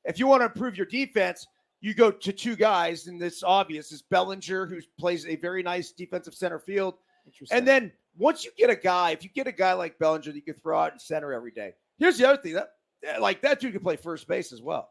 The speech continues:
Speaker 2: Right, right.
Speaker 1: So if you have Bellinger at center, you have Bellinger in left, it doesn't really matter. Like, it's, uh, it, it, it's going to improve you guys defensively. And then the same thing with Chapman. Look, you put Chapman at third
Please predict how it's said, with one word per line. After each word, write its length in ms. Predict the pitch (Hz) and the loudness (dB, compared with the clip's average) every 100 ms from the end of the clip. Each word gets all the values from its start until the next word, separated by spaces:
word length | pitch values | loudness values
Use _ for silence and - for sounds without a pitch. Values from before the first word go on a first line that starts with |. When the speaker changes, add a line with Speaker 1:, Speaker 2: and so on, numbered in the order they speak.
| _ | _
Speaker 2:
Right, 340 | 160 175 127 - | 0 0 -2 -12
right. 300 | 151 165 135 _ | -8 -6 -6 _
Speaker 1:
So 360 | - 202 180 | 4 6 6
if 160 | 180 180 | 4 0
you 140 | 247 | 2
have 180 | 240 214 | 2 2
Bellinger 600 | 226 240 233 180 214 202 | 2 2 0 -4 -4 -2
at 140 | 170 165 _ _ _ _ | -2 -6 _ _ _ _
center, 500 | - 269 277 262 254 | 2 6 6 4 0
you 160 | 208 | -2
have 100 | 190 | -2
Bellinger 460 | 190 202 190 170 165 | 2 0 0 -6 -8
in 100 | 165 | -4
left, 460 | 214 208 196 - _ _ _ _ _ _ _ _ - | 0 2 0 -4 _ _ _ _ _ _ _ _ -8
it 120 | 190 | 0
doesn't 320 | 240 220 196 | 2 2 -2
really 200 | 196 202 | -4 -6
matter. 420 | 160 175 165 98 - | -4 -2 -2 -6 -6
Like, 240 | 160 160 | -4 -4
it's, 340 | 180 - - - _ _ _ | -6 -10 -14 -16 _ _ _
uh, 160 | - 180 | -2 -2
it, 180 | - 190 | 0 -2
it, 160 | 196 190 | -2 -2
it's 200 | 196 190 | -4 -6
going 240 | - 220 220 | 0 0 0
to 160 | 208 | -6
improve 320 | 180 - 208 180 | -8 -8 -12 -8
you 80 | |
guys 280 | 190 175 165 | 0 0 0
defensively. 840 | - 190 196 196 185 165 180 165 _ _ _ | -6 -8 -4 -4 -4 -6 -6 -6 _ _ _
And 140 | - 269 | 0 2
then 80 | 294 | 2
the 100 | 285 | 0
same 260 | 294 277 | 0 -2
thing 180 | 277 269 | -2 -4
with 80 | 247 | 0
Chapman. 460 | 247 247 - 160 | 2 2 2 -4
Look, 260 | 170 196 - | 0 0 -2
you 40 | |
put 320 | 190 233 262 - | -2 -2 -2 -2
Chapman 380 | 226 240 247 | 0 0 0
at 180 | 208 190 | -6 -4
third 460 | 226 247 220 196 | -2 2 2 0